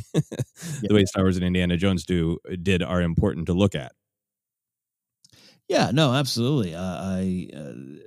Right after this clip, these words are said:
Speaker 2: we, it's just, it's too easy just to look at Lucasfilm as the Star Wars company, of course. I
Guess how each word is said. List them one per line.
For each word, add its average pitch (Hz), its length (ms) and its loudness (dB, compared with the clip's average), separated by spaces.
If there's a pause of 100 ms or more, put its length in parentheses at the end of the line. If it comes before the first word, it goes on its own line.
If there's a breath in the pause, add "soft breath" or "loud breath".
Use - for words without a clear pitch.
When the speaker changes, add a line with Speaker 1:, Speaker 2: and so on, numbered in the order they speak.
(140)
Speaker 2:
we, 104 160 -16
it's 95 260 -14
just, - 420 -8
it's 101 160 -8
too 127 260 6
easy 110 260 4
just 92 220 -6
to 92 60 -10
look 90 200 -10
at 87 60 -16
Lucasfilm 87 500 -6
as 82 140 -8
the - 120 -16
Star 101 260 -2
Wars 80 260 -6
company, - 340 -14
of - 120 -20
course. - 400 -4
I - 40 -20